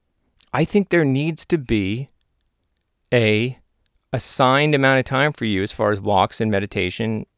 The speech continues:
anything that works for you as far as internal reflection, so that you're not overwhelmed by all this, 'cause it's gonna cause a lot of insanity.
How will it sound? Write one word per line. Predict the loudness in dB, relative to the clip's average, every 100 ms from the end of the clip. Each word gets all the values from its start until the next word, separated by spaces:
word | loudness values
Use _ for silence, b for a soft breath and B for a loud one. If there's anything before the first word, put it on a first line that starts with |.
| _ 2
anything | 4 4 4 0
that | 0
works | 0 -2
for | -2 -2
you | 0 0
as | -2
far | -2 0 2
as | 2 -2 -8 _ _ _ _ _ _ _ _
internal | 4 4 6 4 2
reflection, | 0 0 0 -2 -10 -12 -18 _ _ _ _ _
so | 0 2
that | 4 2 0
you're |
not | 2 2 2
overwhelmed | 0 0 2 4 4
by | 4 2
all | -2 -6
this, | -10 -12 -12 -14 -16 _ _ -6
'cause | 0 2
it's | 0 0
gonna | 2 2
cause | 2 4 4 2
a |
lot | -2 2 2 2
of | -2 -6 _ _ _
insanity. | -2 0 0 0 0 -2 -6 -12